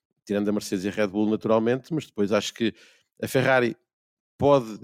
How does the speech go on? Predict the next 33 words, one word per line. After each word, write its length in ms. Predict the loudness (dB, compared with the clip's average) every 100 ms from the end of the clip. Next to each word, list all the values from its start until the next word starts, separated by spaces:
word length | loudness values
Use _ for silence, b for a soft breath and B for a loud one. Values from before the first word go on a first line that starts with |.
| -6
eh, 200 | -4 -4
tirar 340 | -2 2 2 2
também 200 | -2 -4
aqui 160 | 2
algum 280 | 2 2 -2
partido. 500 | -4 -4 -4 -8 -10 -18 _ _
Eh, 340 | -6 -2 -2 -4
se 160 | -6 -2
não 60 |
me 60 | 0
engano, 140 | 2 2
ano 80 |
passado 360 | 0 0 2 2
não 80 | 0
foi 180 | -2 -2
muito 260 | -2 -2
mal, 300 | 0 2 0 -2
eh, 200 | -2 -4
na 120 | -6
qualificação 600 | -4 -4 -4 -6 -6 -2 0
e 40 |
o 60 | 0
Leclerc 360 | 0 -2 -2
até 120 | -6 -10
fez 160 | -8
uma 120 | -8
corrida 240 | -8 -4 -4
interessante, 440 | -6 -6 -4 -6
portanto 260 | -6 -6 -4
poderá 240 | 2 2
ser 140 | 2 0
uma 100 | -2
equipa 300 | -4 -8